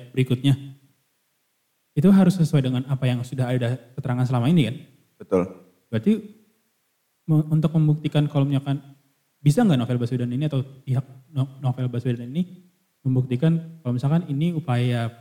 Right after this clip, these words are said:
Speaker 1: teror lah, ya bilang, ibaratnya kayak gitu?
Speaker 2: Bisa, bisa. Nah, biasanya di dalam, eh,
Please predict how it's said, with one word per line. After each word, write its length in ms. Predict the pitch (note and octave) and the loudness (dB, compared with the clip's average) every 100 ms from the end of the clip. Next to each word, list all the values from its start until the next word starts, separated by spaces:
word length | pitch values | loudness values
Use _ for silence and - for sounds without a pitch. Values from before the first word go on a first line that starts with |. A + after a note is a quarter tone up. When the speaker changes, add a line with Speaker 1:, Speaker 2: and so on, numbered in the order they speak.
| _ _ | _ _
Speaker 1:
teror 320 | C3 C#3+ C3 | 2 4 2
lah, 120 | G#2+ - | -4 -14
ya 160 | - A#2 | -12 -8
bilang, 240 | A#2 A2+ A#2+ | -6 -8 -10
ibaratnya 320 | B2 A#2 A2+ | -10 -8 -8
kayak 160 | A2 G#2+ | -10 -12
gitu? 120 | G#2 - _ _ _ _ | -18 -20 _ _ _ _
Speaker 2:
Bisa, 400 | G#2+ - F#2+ E2+ | 0 2 2 0
bisa. 540 | G2 F#2+ F2+ - - | -2 0 -2 -4 -12
Nah, 240 | - F2+ F2+ - _ _ _ _ | -6 -4 -6 -16 _ _ _ _
biasanya 360 | - G2+ G2+ D3+ | 0 0 4 4
di 100 | D#3 G#2+ | 6 6
dalam, 480 | G2+ F#2+ F#2 F#2 - _ _ _ _ _ | 6 6 2 -8 -16 _ _ _ _ _
eh, 400 | F#2+ F2+ F2+ F#2 | -2 0 2 0